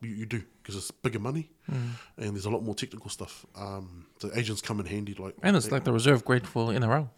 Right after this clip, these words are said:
Speaker 2: Oh.
Speaker 1: That's it.
Speaker 2: Hmm.
Speaker 1: That's it.
Speaker 2: May as
Speaker 1: And
Speaker 2: well be N R L, you
Speaker 1: well,
Speaker 2: know?
Speaker 1: I know what they're paid,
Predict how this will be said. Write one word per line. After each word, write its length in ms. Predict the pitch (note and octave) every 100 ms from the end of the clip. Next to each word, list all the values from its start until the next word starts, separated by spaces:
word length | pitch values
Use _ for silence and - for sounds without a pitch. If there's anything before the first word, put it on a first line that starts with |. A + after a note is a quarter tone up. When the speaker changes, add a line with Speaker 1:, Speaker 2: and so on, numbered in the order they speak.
| -
Speaker 2:
Oh. 140 | D3 - _ _ - - - -
Speaker 1:
That's 180 | E3+ D#3+
it. 80 | - - - - -
Speaker 2:
Hmm. 100 | C#3
Speaker 1:
That's 200 | C3 - A#2
it. 80 | - D3+
Speaker 2:
May 80 |
as 60 | D3
Speaker 1:
And 60 | C#3
Speaker 2:
well 80 | E3+
be 160 | C3
N 80 | B2+
R 120 | B2
L, 140 | B2 A2
you 300 | - - -
Speaker 1:
well, 120 | - C3
Speaker 2:
know? 100 | C#3+ - - - -
Speaker 1:
I 80 | C#3
know 180 | D3 E3+
what 160 | D#3
they're 80 | C#3+
paid, 320 | B2+ C3 G2+